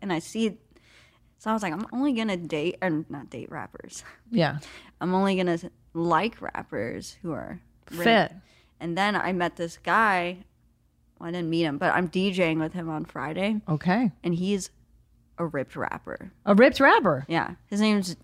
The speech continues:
Speaker 1: Jaleel. It's
Speaker 2: Nice.
Speaker 1: J E L E E L. Bro is ripped.
Speaker 2: Let's look at him.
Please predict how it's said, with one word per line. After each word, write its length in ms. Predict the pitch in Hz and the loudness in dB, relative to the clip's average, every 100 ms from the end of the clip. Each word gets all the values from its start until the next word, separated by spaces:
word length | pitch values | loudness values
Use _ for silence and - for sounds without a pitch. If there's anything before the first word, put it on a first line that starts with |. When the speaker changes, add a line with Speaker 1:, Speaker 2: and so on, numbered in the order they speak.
| - | -16
Speaker 1:
Jaleel. 800 | - 190 175 175 196 220 262 254 240 | -2 2 6 6 6 6 4 0 -10
It's 200 | 180 - - | -14 -14 -2
Speaker 2:
Nice. 300 | 180 180 233 | 4 4 4
Speaker 1:
J 20 | - | 0
E 300 | 196 196 185 | -2 -2 -2
L 360 | 185 185 190 - - | -2 -2 -4 -8 -10
E 280 | 208 214 - _ _ | -10 -10 -14 _ _
E 140 | 226 233 | -8 -6
L. 300 | 240 262 285 - _ _ _ _ _ _ _ - _ - - - | -4 -6 -8 -14 _ _ _ _ _ _ _ -20 _ -20 -20 -6
Bro 380 | 165 202 254 - | 4 8 8 6
is 380 | 196 185 170 190 - | 4 2 2 -4 -14
ripped. 460 | - 165 165 165 214 | -8 0 4 4 4
Speaker 2:
Let's 180 | 180 - | 2 4
look 160 | 240 | 4
at 80 | 285 | 6
him. 200 | 170 139 | 2 0